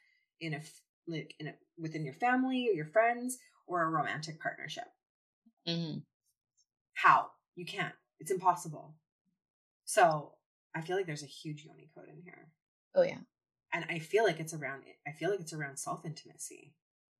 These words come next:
Speaker 2: Mm-hmm.
Speaker 1: How you speak to yourself, how you, you know, relate to yourself. Do you feel connected to yourself? Do you feel like you belong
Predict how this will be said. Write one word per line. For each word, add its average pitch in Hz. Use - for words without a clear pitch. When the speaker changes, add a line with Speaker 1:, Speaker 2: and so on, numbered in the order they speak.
Speaker 2:
Mm-hmm. 165
Speaker 1:
How 175
you 180
speak 170
to -
yourself, 165
how 156
you, 170
you 175
know, 156
relate 165
to 202
yourself. -
Do 175
you 180
feel 175
connected 170
to -
yourself? 165
Do 151
you 160
feel 165
like 165
you -
belong 160